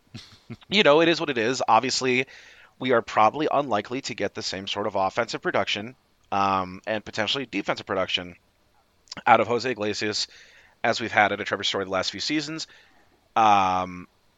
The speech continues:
no hate to Jose, obviously, doing his thing out there, but it's just one of those things. It's,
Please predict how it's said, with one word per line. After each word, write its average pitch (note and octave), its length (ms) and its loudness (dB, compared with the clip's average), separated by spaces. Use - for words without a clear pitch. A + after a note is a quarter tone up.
no A2 200 -2
hate G2+ 220 -6
to F#2+ 80 -10
Jose, F#2 320 -4
obviously, G2 440 -4
doing F#2+ 240 -12
his F#2+ 140 -12
thing F#2 200 -8
out F#2+ 180 -4
there, G2+ 200 -4
but G2+ 240 -4
it's C#3+ 200 -2
just D#3+ 120 -4
one F3+ 80 0
of F3+ 60 -2
those F3 180 -2
things. F3 380 -6
It's, - 180 -8